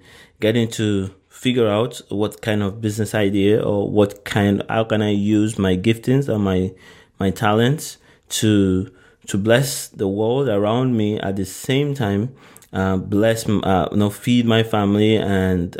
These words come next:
and, uh, sponsor and finance the ministry, then Pastor Olu should be the person you, uh, you should be talking to. And it's not difficult to do that. All you have to do is go to our website, olusubanjo dot com, O L U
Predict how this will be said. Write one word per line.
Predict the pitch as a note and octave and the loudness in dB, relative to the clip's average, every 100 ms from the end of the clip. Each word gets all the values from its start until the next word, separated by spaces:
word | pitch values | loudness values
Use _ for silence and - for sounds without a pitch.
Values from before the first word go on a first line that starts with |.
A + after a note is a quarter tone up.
| - | -8
and, | G2+ F#2+ F#2+ F#2 | -6 -4 -2 -2
uh, | F2 E2 _ _ _ _ - _ _ - | -2 -6 _ _ _ _ -20 _ _ -16
sponsor | - A#2+ A#2 A2+ - A2 - | -4 0 2 0 0 0 0
and | F#2+ F#2+ | -2 -2
finance | - G2 G2 G#2 G#2 G#2 | 0 2 2 2 0 -2
the | F#2+ | -2
ministry, | F#2 B2 D3+ C3 - G#2 G#2+ - - - - - | 0 2 2 0 -2 -2 -4 -6 -20 -20 -20 -4
then | G2 G2+ | 0 0
Pastor | A#2+ A#2 A#2+ | 0 -2 -2
Olu | A#2+ B2+ B2 | 0 2 2
should | B2 - G#2+ | -2 -4 0
be | A2 | 2
the | G#2 | 2
person | G#2+ G2+ A2 | 2 2 2
you, | G2+ G#2 G2+ G2 - _ - - - _ - | 2 4 4 2 -4 _ -20 -20 -20 _ -6
uh, | F#2 | -2
you | G2 | -2
should | - A2+ | 0 0
be | |
talking | G2+ B2+ C3+ C#3 | 2 0 2 0
to. | B2+ F#2 F2+ - | 2 0 -2 -6
And | G2+ G2+ - - - | -2 0 -2 -10 -8
it's | F#2 | -4
not | A2 A2+ | 0 2
difficult | G#2+ G#2 - G#2 G2+ | 2 -2 0 0 0
to | G2+ | -2
do | A2+ B2 | 2 2
that. | A#2+ C#3 | 0 -2
All | - A2 | 0 0
you | G#2 | 2
have | G#2 F#2 | -2 -2
to | G2+ | 0
do | G#2+ | 0
is | G#2 - | 0 0
go | F#2 | -2
to | F#2+ G#2 | 0 -2
our | F2+ F2 | -2 0
website, | G2 B2+ - B2+ D3 - - - - - | 0 0 0 0 0 -4 -20 -20 -20 -8
olusubanjo | - G2+ G#2+ G#2+ - F#2 F#2+ G2 G2+ | 0 2 2 0 -2 0 2 2 2
dot | F#2+ F2 - | 0 -2 -2
com, | C3+ C#3 C3+ | 0 0 0
O | G#2 G#2 F#2 | -2 0 2
L | G2 | 2
U | G2 G2+ A#2+ D#3+ | 2 2 -2 -2